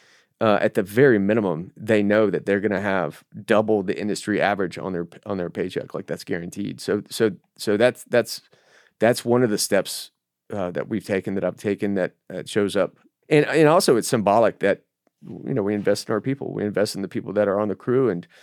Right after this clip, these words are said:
that are on the team. And, and, and there's something to be said for that. There's confidence and security in coming to work, knowing that you're gonna be seen, you're gonna be heard, and you're gonna be taken care of. Um, as for the back of the house, you know, we, we have,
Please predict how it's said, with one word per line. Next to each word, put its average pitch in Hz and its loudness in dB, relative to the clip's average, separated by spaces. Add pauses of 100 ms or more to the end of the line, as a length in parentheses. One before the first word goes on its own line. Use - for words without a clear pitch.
(300)
that 107 2
are 107 4
on 104 2
the 101 -2
team. 107 -2
And, 95 -4
and, 107 -4
and 113 2
there's 113 2
something 90 -2
to 92 -6
be 110 -2
said 127 0
for 90 -6
that. 73 -2
There's - -8
confidence 101 -2
and 98 -6
security 104 -2
in 82 -4
coming 98 -4
to 92 -4
work, 90 -2
knowing 101 0
that 98 -2 (360)
you're 110 0
gonna 110 4
be 104 0
seen, 107 -2
you're 98 -2
gonna 98 -2
be 92 -2
heard, 107 2
and 104 -2
you're 95 -2
gonna 92 -2
be 92 -4
taken 92 -4
care 95 -2
of. 85 -4 (880)
Um, 101 2
as 113 0
for - -2
the 117 2
back 95 0
of 123 -4
the 98 -2
house, 90 0
you 117 -4
know, 104 2
we, 117 0
we 113 0
have, 113 -2